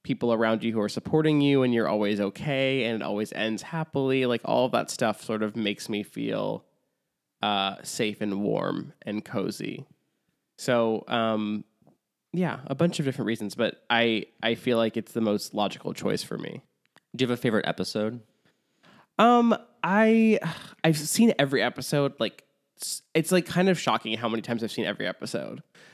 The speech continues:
Speaker 1: And so I don't, I have trouble, like, picking out, like, favorites.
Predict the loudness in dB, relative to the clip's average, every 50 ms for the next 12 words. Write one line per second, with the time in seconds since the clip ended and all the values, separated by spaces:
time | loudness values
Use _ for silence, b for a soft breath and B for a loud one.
0 | B B B B _ 0 2 2 2 4 4 4 6 6 4 2 -2 -2 0 0
1 | 2 4 4 4 4 4 4 4 2 2 2 0 0 2 2 2 2 0 -4 -10
2 | -10 -10 -8 -2 0 0 0 0 0 -2 -4 -4 -4 -6 -16 _ _ -12 -4 -2
3 | -2 -2 0 0 0 0 0 0 -2 -6 -12 -14 -14 -18